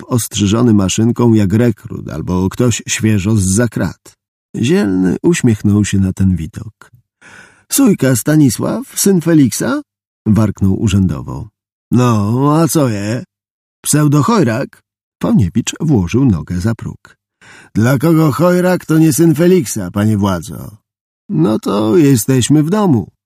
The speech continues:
Tajniak natarł ramieniem na skrzydło drzwi. Zabrali go za pysk i za habety przez ciasną kuchnię porośniętą wieloletnim kurzem. Wepchnęli do pokoju z jednym oknem. Przekrzywiona szafa stała w rogu.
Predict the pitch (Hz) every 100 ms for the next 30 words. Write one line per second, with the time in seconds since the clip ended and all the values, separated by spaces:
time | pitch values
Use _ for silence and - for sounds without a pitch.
0 | _ - 214 196 170 - - - 165 -
1 | 92 101 104 110 110 98 95 92 90 -
2 | - 73 76 73 - - 50 92 _ _
3 | _ _ _ _ _ - - - 190 185
4 | 170 127 127 110 101 139 151 - - -
5 | 127 110 110 110 95 135 143 127 117 113
6 | - 135 120 131 120 117 117 107 123 117
7 | 113 110 110 120 104 117 110 110 107 113
8 | 117 110 101 92 139 117 85 65 67 -
9 | - - 175 190 - 214 190 135 131 120
10 | 139 147 147 131 113 101 90 101 82 64
11 | - - - - _ _ _ _ - -
12 | - 147 143 151 135 104 85 127 123 127
13 | 127 123 - 120 104 92 123 117 76 71